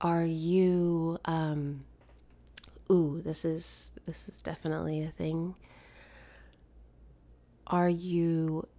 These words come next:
guilt tripping or doing a little light bit of punishment, meaning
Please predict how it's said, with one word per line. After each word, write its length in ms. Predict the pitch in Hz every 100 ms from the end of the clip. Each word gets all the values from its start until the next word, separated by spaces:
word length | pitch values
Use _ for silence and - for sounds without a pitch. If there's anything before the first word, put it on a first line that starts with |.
| 170
guilt 280 | 156 220 339
tripping 580 | - 160 - - 185 175 - - - - - - - - - -
or 760 | - 175 170 160 156 151 156 - - - 156
doing 260 | 175 170 160
a 80 | 151
little 640 | 156 175 185 190 175 165
light 640 | - 151 170 175 175 -
bit 160 | 165 165
of 160 | 160 -
punishment, 580 | 156 147 - 156 -
meaning 460 | 156 156 151 151 156